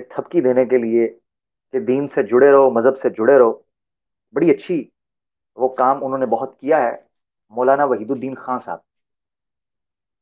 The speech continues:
उन्होंने भी इस हवाले से चंद इश्कालात सामने रखे हैं। तो कोशिश करेंगे कि जो बैलेंस है इस मुर्तद की सजा के हवाले से इस्लामिक point ऑफ view क्या है,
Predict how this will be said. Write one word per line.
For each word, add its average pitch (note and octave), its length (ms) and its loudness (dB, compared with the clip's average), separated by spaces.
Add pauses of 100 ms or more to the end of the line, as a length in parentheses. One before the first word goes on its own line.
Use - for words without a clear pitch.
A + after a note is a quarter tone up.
(2000)
उन्होंने F#3 280 4
भी C#3+ 380 0 (200)
इस E3+ 180 -4
हवाले C#3 260 4
से C#3+ 180 0 (140)
चंद F3 180 0
इश्कालात B2+ 500 0
सामने B2+ 260 -4
रखे G#2 200 -10
हैं। A2 140 -20 (1400)
तो D#3 60 -12
कोशिश F#3 380 -4
करेंगे F3 480 0
कि E3+ 140 -2
जो D#3+ 140 0
बैलेंस C#3+ 540 0
है B2 300 2 (1040)
इस F3 140 -12 (800)
मुर्तद C#3+ 520 -6
की F3 80 -10
सजा B2+ 340 0
के F3 120 -2
हवाले C3 340 0
से C#3+ 200 2
इस्लामिक F3 540 -2
point E3+ 200 -4
ऑफ D#3 80 -4
view E3 120 -6
क्या C#3 220 -2
है, B2+ 200 -8